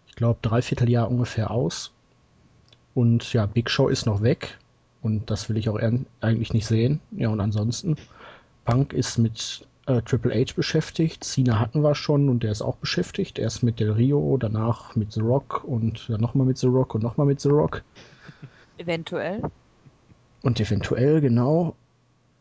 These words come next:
Speaker 1: Ja, und ansonsten hat Raw ja nichts mehr. John Morrison wäre eine Möglichkeit, eine Fehde zwischen den beiden,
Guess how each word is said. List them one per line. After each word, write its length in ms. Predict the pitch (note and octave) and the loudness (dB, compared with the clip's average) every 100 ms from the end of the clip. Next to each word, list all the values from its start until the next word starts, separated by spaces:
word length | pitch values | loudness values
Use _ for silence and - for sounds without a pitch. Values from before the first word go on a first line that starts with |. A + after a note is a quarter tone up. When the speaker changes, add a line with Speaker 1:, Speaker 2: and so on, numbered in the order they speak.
| _ _ _ - | _ _ _ -2
Speaker 1:
Ja, 160 | B2 | 0
und 180 | A2 B2+ | 0 0
ansonsten 520 | A#2+ A#2 A#2+ - A#2+ | 0 2 0 -2 -2
hat 260 | A2+ - - | -2 -2 -2
Raw 260 | A#2+ A2+ A2+ | 0 2 2
ja 160 | G#2 | 0
nichts 280 | G#2+ A2 - | -2 -4 -4
mehr. 200 | A#2 G#2+ | -2 0
John 160 | G#2+ A#2 | 0 2
Morrison 440 | A2+ B2+ E3 E3+ C3 | 4 4 4 4 4
wäre 200 | C#3 C#3 | 4 4
eine 100 | B2+ | 4
Möglichkeit, 680 | A#2+ C3+ - E3+ - E3 D#3+ | 4 2 -2 -4 0 0 0
eine 120 | C#3 | -2
Fehde 320 | - C3 C3+ | 0 0 0
zwischen 340 | - C3+ - A#2 | -2 -2 0 2
den 180 | A#2+ | 2
beiden, 440 | A#2 A2+ C3 C#3 | 2 2 2 0